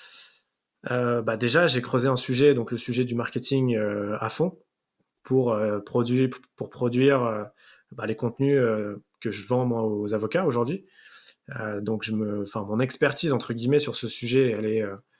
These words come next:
bah, beaucoup plus importante aujourd'hui que lorsque j'ai commencé au mois de, euh, juin, juillet. Euh, j'avais déjà, euh, enfin, si tu veux, j'étais déjà dans ce domaine-là quand je travaillais chez Captain Contrat, mais ça m'a forcé à structurer un peu ma pensée,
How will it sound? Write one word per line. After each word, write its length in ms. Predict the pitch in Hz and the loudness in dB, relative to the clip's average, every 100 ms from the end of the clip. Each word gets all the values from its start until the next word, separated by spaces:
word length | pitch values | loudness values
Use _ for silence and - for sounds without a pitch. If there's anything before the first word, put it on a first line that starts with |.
| _ _ _ _ - | _ _ _ _ -14
bah, 100 | 101 | -4
beaucoup 260 | 117 120 127 | -2 -2 -2
plus 200 | 139 131 | 0 0
importante 360 | 131 - 147 123 | 0 -2 -2 0
aujourd'hui 400 | 127 127 151 151 | 2 2 2 2
que 100 | 120 | 0
lorsque 480 | 113 110 110 - | 2 0 -2 -4
j'ai 100 | 110 | -4
commencé 520 | 107 117 110 - 127 123 | -2 -2 0 2 2 2
au 100 | 107 | 2
mois 240 | 110 113 | 0 -2
de, 120 | 110 | -2
euh, 380 | 107 104 98 95 | 0 0 -2 -4
juin, 320 | 98 120 120 | -2 0 0
juillet. 380 | 110 110 131 - _ _ _ _ _ _ 131 | -2 0 0 -2 _ _ _ _ _ _ -12
Euh, 280 | 107 104 101 101 101 101 101 | -10 -8 -10 -10 -12 -12 -8
j'avais 320 | 101 104 110 | -4 0 0
déjà, 580 | 107 120 139 143 139 117 | 2 2 6 4 4 2
euh, 260 | 110 107 104 - - _ - _ | -2 -6 -10 -16 -20 _ -20 _
enfin, 120 | - 104 | -8 -4
si 60 | |
tu 60 | 120 | 0
veux, 60 | |
j'étais 280 | 123 113 117 | 0 0 0
déjà 600 | 117 123 135 135 123 110 - - | 2 2 4 4 2 -4 -10 -8
dans 120 | 117 | -4
ce 80 | 117 | 0
domaine-là 520 | 123 127 135 135 123 | 2 2 2 2 0
quand 80 | 117 | -4
je 80 | - | -6
travaillais 280 | 117 117 113 | -4 -2 -2
chez 100 | 117 | -8
Captain 240 | - 113 | -8 -6
Contrat, 320 | 123 120 160 | -4 -2 0
mais 180 | 135 - _ - - - - | 0 -2 _ -20 -20 -20 -10
ça 160 | - | -4
m'a 140 | 113 113 | -4 -2
forcé 320 | 131 - 151 | -2 2 0
à 80 | 117 | 0
structurer 440 | - 123 143 143 | -6 -2 2 4
un 100 | 131 | 4
peu 120 | 139 | 2
ma 140 | 127 113 | 2 0
pensée, 380 | 123 - 190 | 0 0 -2